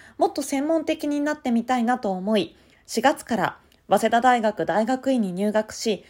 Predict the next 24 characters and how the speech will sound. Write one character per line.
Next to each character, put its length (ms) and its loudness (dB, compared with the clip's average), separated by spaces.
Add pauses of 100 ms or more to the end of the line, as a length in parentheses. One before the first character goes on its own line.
(280)
改 340 2
め 140 2
て 300 2 (260)
政 360 4
治 120 0
や 220 4 (300)
国 220 -2
際、 400 0 (220)
報 260 6
道 220 2
の 200 2
あ 60 0
り 140 -2
方 240 -2
に 160 0
つ 120 -4
い 100 -4
て 360 2
学 260 -4
ん 60 -6
で 120 -6
い 100 -8
ま 160 0
す。 180 -16